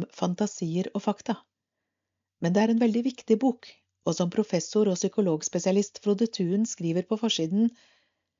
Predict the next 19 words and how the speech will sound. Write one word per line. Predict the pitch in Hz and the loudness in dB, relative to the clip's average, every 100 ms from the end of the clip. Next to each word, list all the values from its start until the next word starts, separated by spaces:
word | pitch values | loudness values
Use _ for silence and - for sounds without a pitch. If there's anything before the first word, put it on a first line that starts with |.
| _ _ - | _ _ 2
«Denne | 165 156 | 4 4
boken | 156 143 170 160 | 0 -2 -2 0
er | 151 | 0
en | 156 | 0
vaksine | 156 165 - 202 175 170 220 | -2 -4 -4 -2 -2 0 0
mot | 165 156 | 0 -4
samlivsbrudd.» | - 170 156 143 - - 214 160 - _ _ _ _ _ _ _ _ _ _ _ _ _ _ _ - | -4 -4 -2 -2 -4 0 0 0 -10 _ _ _ _ _ _ _ _ _ _ _ _ _ _ _ 0
For | 151 | 0
meg | 147 139 127 | 2 0 0
som | 139 - | -4 0
prest | 185 - - 160 | 0 -2 -4 -2
og | 151 | 0
tidligere | 185 165 156 147 | -2 0 0 0
kateket | 151 165 - 160 165 - | -2 -4 -4 0 0 0
ser | - 151 143 | -4 -2 0
jeg, | 160 190 _ _ _ _ | 0 -2 _ _ _ _
og | - 160 | -4 -2
har | 180 | -2
sett, | - - _ | -2 -4 _